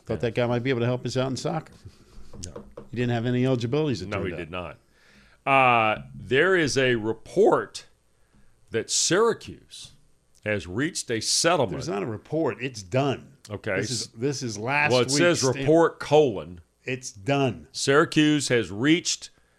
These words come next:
Speaker 2: a settlement with Carrier Global Corporation to end that company's perpetual naming rights of the Orange's football and basketball venue.
Speaker 1: It will always be the Carrier Dome.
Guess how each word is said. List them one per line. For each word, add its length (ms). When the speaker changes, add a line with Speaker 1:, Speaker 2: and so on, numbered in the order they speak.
Speaker 2:
a 100
settlement 560
with 180
Carrier 420
Global 580
Corporation 880
to 300
end 300
that 220
company's 520
perpetual 720
naming 460
rights 520
of 280
the 200
Orange's 880
football 540
and 100
basketball 600
venue. 440
Speaker 1:
It 140
will 120
always 420
be 120
the 100
Carrier 360
Dome. 220